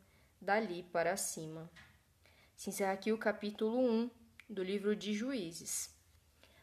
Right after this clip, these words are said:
Pai, eu te entrego hoje, Senhor, todo esse capítulo que temos a leitura pela frente. Eu te peço, Senhor, dá-nos força, dá-nos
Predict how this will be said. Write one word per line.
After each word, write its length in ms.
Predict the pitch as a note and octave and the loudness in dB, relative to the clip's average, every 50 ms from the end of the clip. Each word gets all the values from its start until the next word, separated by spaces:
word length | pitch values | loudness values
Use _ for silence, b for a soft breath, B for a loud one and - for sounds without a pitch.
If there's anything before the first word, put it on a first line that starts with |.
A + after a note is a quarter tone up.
| b b - | b b 0
Pai, 300 | - G3 F#3+ G3 F#3+ F#3 | 4 4 6 6 4 2
eu 80 | F#3+ G3 | 0 0
te 160 | - - A3 | 0 0 0
entrego 640 | G#3+ G#3+ G#3+ - G3 F3+ F3+ F#3 F3+ F3+ F#3+ F#3 F#3 - - _ _ _ _ _ _ _ _ _ _ - - _ _ - | 0 0 0 0 0 2 2 2 0 -2 -8 -10 -10 -14 -20 _ _ _ _ _ _ _ _ _ _ -20 -20 _ _ 2
hoje, 400 | G3 G3 F#3+ F#3+ F#3+ F#3+ F#3 F3 | 6 6 6 6 6 2 0 -4
Senhor, 540 | - - - F3 E3+ E3+ E3+ E3 E3 E3+ F3 - - _ _ _ _ _ _ _ _ | -4 -2 -2 -2 -2 -2 -4 -4 -4 -6 -8 -12 -18 _ _ _ _ _ _ _ _
todo 320 | - G#3+ A3 A#3 A3 A#3+ | 4 6 6 8 8 8
esse 240 | A#3 A#3 A3+ - A#3+ | 8 8 8 6 0
capítulo 720 | - A#3 A#3+ A#3 - - F#3 F3+ - - F#3 F3+ F#3+ F#3+ b b b b b b b | 2 2 2 2 2 -6 -8 -8 -6 -6 -6 -4 -6 -8 b b b b b b b
que 100 | - - | -12 -2
temos 380 | - F#3 F3+ F#3 F#3+ F#3 F#3 | 2 2 4 4 2 4 6
a 100 | F#3 F#3 | 6 6
leitura 580 | F#3+ G3 G#3 A#3+ A3+ - - - G3+ G3+ F#3+ G3 | 8 6 4 2 0 -6 -4 0 0 2 2 0
pela 300 | G3 G3 F#3+ G3 G3+ G#3 | 0 -2 0 2 2 0
frente. 680 | G#3 - G#3 F#3 E3 E3 E3 E3+ E3+ - - - B B B B B B B | 0 -6 -6 -6 -6 -6 -8 -8 -8 -10 -10 -10 B B B B B B B
Eu 140 | B E3+ F3+ | B -2 -2
te 160 | F3+ - - | -2 -2 -6
peço, 400 | - - F#3+ F3 F3 F#3 F3+ - | -4 0 0 2 2 2 0 -2
Senhor, 440 | - - - F3+ F3 F3 F3 E3+ E3+ | -4 -4 -4 -4 -4 -4 -4 -4 -6
dá-nos 440 | E3+ E3+ F3+ F3+ F3+ F3+ F#3 - - | -2 0 2 2 2 0 -2 -4 -4
força, 560 | - - - F#3 F#3+ G3 G#3 G#3 - - F#3+ | -4 -4 -2 0 2 2 2 2 0 -2 -2
dá-nos 540 | F#3 F#3 F#3 F#3 F#3+ G3 G3 G3 - - - | 0 2 2 2 2 0 -2 -2 -4 -6 -6